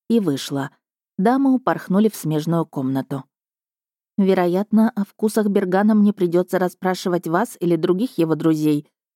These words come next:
заметила я негромко. «Спасибо визору за напоминание, как его величество выглядит. Жаль, что я ему настолько безразлична».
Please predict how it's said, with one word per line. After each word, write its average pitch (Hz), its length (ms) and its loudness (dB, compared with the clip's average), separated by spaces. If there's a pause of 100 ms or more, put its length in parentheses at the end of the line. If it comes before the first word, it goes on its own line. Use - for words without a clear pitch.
(120)
заметила 160 520 0
я 151 180 0
негромко. 156 640 -4 (460)
«Спасибо 277 560 0
визору 254 400 2
за 226 140 2
напоминание, 214 760 2
как 185 240 -4
его 185 180 2
величество 190 640 0
выглядит. 190 520 0 (640)
Жаль, 262 260 2
что - 200 -6
я 156 160 2
ему 160 140 0
настолько 165 480 -2
безразлична». 160 840 0